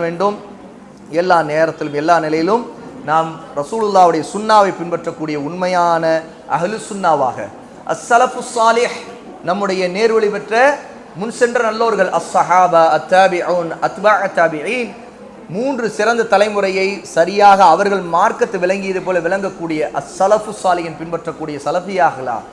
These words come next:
அந்த பாதையில் உறுதி உள்ளவராக இருக்கணும். வழிகேடான சிந்தனைகள், பிதஅத்தான கொள்கைகள், இயக்க ரீதியான வேறுபாடுகள், அஹ், கொள்கை பிரச்சனைகள், இதற்கு மத்தியிலே நாம் எங்கேயும் போகாமல் சுன்னாவை பற்றி பிடிப்பவர்களாக இருக்க வேண்டும். ஃபித்னாக்கள் இருந்து விலகி இருக்க வேண்டும். இதுதான்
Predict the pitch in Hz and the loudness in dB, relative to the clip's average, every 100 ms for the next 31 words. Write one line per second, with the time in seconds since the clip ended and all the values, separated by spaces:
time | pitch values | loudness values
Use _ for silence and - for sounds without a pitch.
0 | - - - 127 165 165 - 185 226 220 | -20 -20 -12 -8 -2 -2 2 4 4 2
1 | 185 170 180 165 156 147 147 - 143 139 | -2 -6 -6 -4 0 2 2 0 -4 -2
2 | 160 196 175 165 156 143 196 185 170 156 | -2 0 0 2 2 -2 -8 -8 -6 -4
3 | 147 147 147 185 190 - 165 156 143 - | -4 -4 -2 2 2 4 0 0 -4 -4
4 | 180 170 151 151 147 - - - 143 214 | -6 -4 -4 -4 -4 -10 -20 -14 0 0
5 | 226 202 190 180 170 165 151 170 208 175 | 0 -2 -2 0 0 0 0 -2 0 4
6 | 165 143 156 151 147 - - - 160 190 | 4 4 -2 -4 -8 -16 -14 -4 -2 -2
7 | 196 220 202 170 190 196 185 165 165 170 | -2 0 0 0 -2 -2 -2 0 -2 -2
8 | 170 - 160 156 214 214 196 175 165 156 | -6 -8 -8 -8 -6 -6 -4 -2 -2 -2
9 | 156 190 190 254 233 175 151 147 151 151 | -6 -6 -6 -6 -2 0 0 0 -2 -4
10 | - - - - 208 208 170 165 160 196 | -8 -18 -16 -8 -2 0 0 -4 -6 -8
11 | 160 160 147 147 139 143 160 160 147 139 | -6 -6 -4 0 -2 -2 -4 -4 -4 -8
12 | 143 165 202 190 165 151 139 156 170 151 | -10 -4 0 0 0 -8 -4 -4 -4 -6
13 | 139 139 135 139 127 - - - 156 190 | -6 -8 -6 -8 -10 -18 -16 -10 -4 0